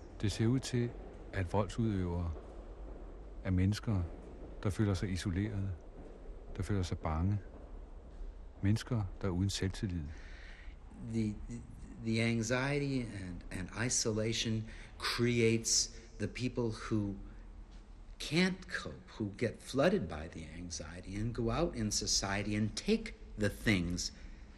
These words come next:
Speaker 2: that they don't have or think that will make them more powerful, the toys.
Speaker 1: Angst og isolation skaber mennesker,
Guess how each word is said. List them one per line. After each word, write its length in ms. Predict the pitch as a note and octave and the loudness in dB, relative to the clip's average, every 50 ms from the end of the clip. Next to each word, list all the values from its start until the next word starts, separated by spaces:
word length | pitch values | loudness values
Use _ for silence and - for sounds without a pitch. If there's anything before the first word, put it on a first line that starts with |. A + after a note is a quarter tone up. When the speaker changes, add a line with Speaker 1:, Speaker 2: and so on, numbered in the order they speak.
| - - - - | -12 -10 -6 -2
Speaker 2:
that 120 | G#2 G2+ - | 0 0 2
they 180 | - G2+ F#2+ | 2 2 2
don't 260 | - G2+ F2+ E2+ E2 | 2 2 0 0 -2
have 400 | D#2+ - - F2 D#2 C#2+ C#2 - - - - - - - - - - - - - - - | -4 -6 -6 -6 -6 -6 -8 -10 -12 -14 -16 -16 -16 -16 -16 -16 -16 -16 -16 -16 -12 -6
or 140 | F#2+ G2 - | -2 -2 -2
think 320 | - - B2+ A2 - - | 2 2 2 2 2 0
that 140 | - G2 F#2 | -2 -2 0
will 120 | F#2 F2+ | 0 0
make 220 | F#2 G2 G#2 G#2 - | 2 2 2 0 0
them 140 | - F#2+ F2+ | -2 0 0
more 260 | F2+ F2 F2 F2 E2+ - - - | 0 0 0 0 -2 -4 -2 -2
powerful, 460 | G2+ F2+ E2+ E2+ E2 - F2 E2+ E2+ F2+ | 0 0 0 -2 -4 -4 -6 -6 -4 -2
the 100 | G2+ - | -2 0
toys. 600 | - - - B2+ A2+ F#2 D#2+ D#2 D2 - - - - - - - - - - - - - - - - - - - - - | 0 2 4 6 6 6 4 2 -2 -4 -8 -10 -12 -14 -14 -12 -12 -12 -12 -14 -14 -14 -14 -14 -14 -14 -12 -12 -4 0
Speaker 1:
Angst 420 | G2 G#2+ A#2+ A2+ A2+ - - - - - | 2 4 4 2 0 -4 -6 -10 -8 -4
og 120 | - F#2+ F#2 | -2 -2 -2
isolation 600 | F2 E2+ G2+ F#2+ F2+ F2 - - A2 G#2 F#2 F2+ | -2 -2 0 0 0 0 0 0 0 0 0 -2
skaber 300 | - - - G2+ F#2 F#2+ | -4 -2 -2 0 2 4
mennesker, 480 | F2 E2 E2 F2+ G2+ - - A2+ G#2 | 4 4 4 4 2 0 0 -2 -2